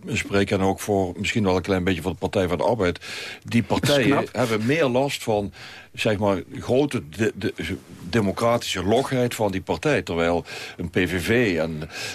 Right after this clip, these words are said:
Speaker 1: en ook de S P, dat zijn partijen die heel, eh, verticaal worden, zijn georganiseerd. En dus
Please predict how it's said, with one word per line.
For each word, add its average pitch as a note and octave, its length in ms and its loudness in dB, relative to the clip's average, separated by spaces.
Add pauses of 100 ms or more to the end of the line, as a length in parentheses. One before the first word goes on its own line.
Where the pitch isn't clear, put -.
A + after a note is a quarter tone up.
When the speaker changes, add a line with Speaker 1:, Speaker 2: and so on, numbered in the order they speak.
Speaker 1:
en F#2+ 160 0
ook F2+ 160 2
de E2+ 400 2
S C3 80 0
P, F2 280 -2
dat G#2+ 120 0
zijn G2+ 220 0
partijen F#2 460 0
die G#2 240 0 (220)
heel, G#2+ 400 2 (340)
eh, F#2 300 2
verticaal G#2 720 2
worden, F2+ 380 0
zijn F#2+ 200 0
georganiseerd. F2 680 0
En F#2 140 0
dus G2 240 -2